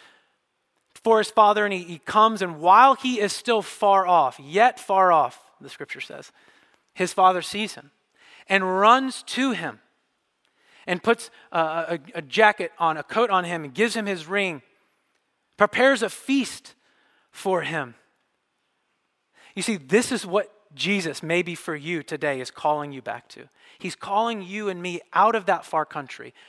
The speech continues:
back to the Father who wants to fill all of our longings, who isn't just willing, but is eager.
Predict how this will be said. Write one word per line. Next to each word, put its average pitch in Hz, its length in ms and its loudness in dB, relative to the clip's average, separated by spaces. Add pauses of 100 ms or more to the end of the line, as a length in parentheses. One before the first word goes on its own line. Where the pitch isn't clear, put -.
(120)
back 190 460 2
to 190 360 -8
the 151 100 -12
Father 190 600 2 (100)
who 190 120 -14
wants 175 380 -6
to 165 140 -14
fill 190 680 -4
all 165 260 -4
of 151 80 -8
our 139 160 -2
longings, 139 500 -18 (2500)
who 240 120 0
isn't 247 280 0
just - 280 -2
willing, 160 600 0 (100)
but 196 140 4
is 180 160 -2
eager. 196 400 2